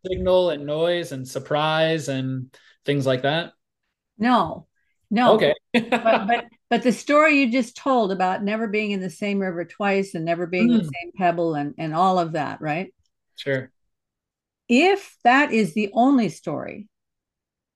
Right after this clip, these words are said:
Speaker 2: then that leads us right smack into, yep, all the postmodernists are right.
Speaker 1: Um,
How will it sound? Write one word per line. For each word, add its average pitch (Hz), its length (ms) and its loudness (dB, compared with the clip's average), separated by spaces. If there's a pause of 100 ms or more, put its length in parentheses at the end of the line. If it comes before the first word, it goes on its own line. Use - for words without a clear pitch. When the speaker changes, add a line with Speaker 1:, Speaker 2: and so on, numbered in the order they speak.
(800)
Speaker 2:
then 202 240 0
that 233 300 -2
leads 240 280 -2
us 185 400 -8
right 233 400 2
smack 220 600 -2
into, 196 840 -2
yep, 220 300 -2 (160)
all 208 160 0
the 208 100 -4
postmodernists 175 880 -4
are 156 140 -4
right. 147 360 -8 (1040)
Speaker 1:
Um, 330 720 -4